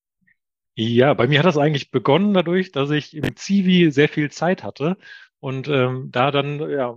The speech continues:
mal gucken konnte, welche Studiengänge gibt's denn so in Deutschland. Und ich bin dann beim Studiengang Sicherheitstechnik hängen geblieben, weil ich wirklich gemerkt habe, jedes Fach, also waren dann irgendwie fünfzehn Fächer aufgezählt und jedes Fach fand ich irgendwie interessant, von Flugsicherheit,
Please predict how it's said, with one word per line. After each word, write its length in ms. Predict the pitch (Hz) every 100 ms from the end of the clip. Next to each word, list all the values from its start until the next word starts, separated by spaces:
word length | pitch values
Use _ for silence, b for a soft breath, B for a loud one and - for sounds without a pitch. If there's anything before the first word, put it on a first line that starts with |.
| 131
mal 120 | 131
gucken 260 | - 165 156
konnte, 320 | 147 147 147
welche 260 | 135 143 131
Studiengänge 560 | 175 165 147 143 135
gibt's 220 | 139 -
denn 160 | 170 160
so 180 | 165 165
in 80 | 156
Deutschland. 560 | 156 170 165 160 180 B B B _
Und 100 | 127
ich 180 | 127 -
bin 140 | 135
dann 160 | 143 131
beim 160 | 127
Studiengang 540 | - 160 143 127 127 123
Sicherheitstechnik 760 | 170 160 120 - 143 127 131
hängen 200 | 151 170
geblieben, 500 | 123 104 110 117 160 135
weil 100 | 117
ich 100 | 107
wirklich 240 | 139 -
gemerkt 400 | - 113 135 -
habe, 180 | 151 - B B B _ _ 139
jedes 300 | 139 190 -
Fach, 240 | 156 -
also 220 | 113 107
waren 100 | 107
dann 100 | 107
irgendwie 160 | 113 113
fünfzehn 420 | 135 147 - 123
Fächer 260 | 139 - 120
aufgezählt 640 | 139 - - 170 170 185
und 180 | 143 117
jedes 260 | 170 175
Fach 280 | - 160 -
fand 160 | 147 135
ich 80 | 147
irgendwie 240 | 135 131
interessant, 500 | 117 120 - 110 104
von 240 | - 139
Flugsicherheit, 920 | 131 151 156 - 131 135 117 123 123